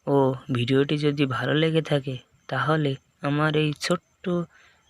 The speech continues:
চ্যানেলটিকে লাইক ও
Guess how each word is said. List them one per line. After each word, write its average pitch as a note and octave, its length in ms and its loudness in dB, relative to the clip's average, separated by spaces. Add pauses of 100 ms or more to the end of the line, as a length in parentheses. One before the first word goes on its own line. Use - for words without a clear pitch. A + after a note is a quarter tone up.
(120)
চ্যানেলটিকে C#3+ 880 2 (1400)
লাইক D3+ 560 4 (140)
ও D3 120 2